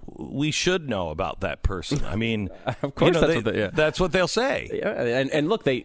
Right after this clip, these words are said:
Speaker 2: if you, if you go, if you agree to it, the insurance company would say, "Look, what we're, this is good for people who don't do that. We're gonna save ten percent for the person who's not going to the bar every single night,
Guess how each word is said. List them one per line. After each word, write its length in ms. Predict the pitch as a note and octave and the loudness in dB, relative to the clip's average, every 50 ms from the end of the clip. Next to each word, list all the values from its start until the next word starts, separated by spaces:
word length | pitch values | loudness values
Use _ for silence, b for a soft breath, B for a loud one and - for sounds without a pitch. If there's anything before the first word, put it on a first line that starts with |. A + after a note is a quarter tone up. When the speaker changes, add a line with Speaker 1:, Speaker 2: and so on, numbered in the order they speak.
| - | -4
Speaker 2:
if 200 | - B2+ A#2+ - - | -2 -2 -2 0 -2
you, 320 | A2+ A2 G#2 G2+ - - - | -2 -2 -2 -4 -6 -8 -6
if 160 | - - - - | -6 -4 -2 -2
you 160 | G#2 A#2+ G#2 | -2 -2 -2
go, 160 | - - B2 | -2 -2 -2
if 160 | A#2 A#2 - - | -2 -2 -2 -2
you 100 | B2 A2+ | -2 0
agree 240 | G#2+ A#2+ C3+ F3+ | 0 0 0 0
to 100 | - A3 | 2 0
it, 100 | F3 F3 | 0 2
the 80 | C3+ C#3 | 2 0
insurance 300 | C#3 C3+ - F#3 B3 - | 2 2 2 2 0 2
company 280 | - E3 C#3+ C3+ C3+ D3 | 2 0 2 2 0 0
would 140 | C#3+ B2+ - | 0 0 2
say, 140 | - C3 A#2+ | 2 2 2
"Look, 300 | C3 A#3 C4 F3 - - b b b b b b b b _ | 2 2 0 0 -4 -10 b b b b b b b b _
what 140 | C3+ C#3 B2 | -2 0 0
we're, 100 | D3 C#3+ | 0 -2
this 180 | C#3+ C#3 B2 - | 0 -2 0 0
is 120 | D3 A#2+ | -2 0
good 200 | - D#3+ E3 D3+ | 2 0 0 2
for 100 | - F3+ | 0 0
people 220 | C#3+ F#3 F3+ F#3+ F3+ | 0 0 0 0 0
who 80 | G3 A3 | 2 2
don't 200 | A3 C4 E4 D4+ | 2 2 2 0
do 100 | C#4+ F#3+ | 0 0
that. 240 | A#2 G2+ D#2+ - - - - _ _ _ _ _ _ _ _ _ | 0 -2 -4 -6 -12 -20 -20 _ _ _ _ _ _ _ _ _
We're 140 | - - D#3 | 0 2 2
gonna 120 | F3 F3 | 4 2
save 480 | D3+ - - - E3+ E3+ F3+ F3+ F3 - | 2 0 0 2 4 4 4 4 2 0
ten 240 | - - F3 F#3+ G3+ | 2 2 2 2 2
percent 420 | - D#3+ C#3 - F#3 A3 A3 - | 0 0 2 4 2 2 2 0
for 80 | - D#3+ | -2 -2
the 60 | C#3+ | 0
person 260 | - - E3+ E3+ - E3 | 2 2 0 2 0 0
who's 100 | C#3+ C#3 | 0 0
not 160 | D#3+ D#3+ - | 0 0 2
going 140 | - F3+ C#3+ | 0 0 0
to 40 | C3 | 0
the 60 | B2 | 0
bar 200 | A#2 A#2+ A2+ A2+ | 2 2 4 4
every 140 | A2 G#2 A2+ | 2 0 -2
single 200 | - A#2 A2+ A2 G#2+ | -4 -2 -2 0 0
night, 200 | A#2 D3+ - | 0 -2 -2